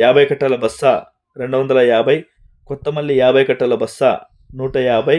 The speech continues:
బెండకాయ ముప్పై నుంచి యాభై రూపాయలు, ముల్లంగి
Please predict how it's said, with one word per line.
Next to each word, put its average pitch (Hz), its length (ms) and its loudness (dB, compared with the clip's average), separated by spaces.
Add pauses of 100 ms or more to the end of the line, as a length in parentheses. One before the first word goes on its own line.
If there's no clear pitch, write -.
(520)
బెండకాయ 139 640 0 (540)
ముప్పై 139 300 -4
నుంచి 131 220 -8 (120)
యాభై 127 300 4
రూపాయలు, 120 360 0 (1300)
ముల్లంగి 147 460 2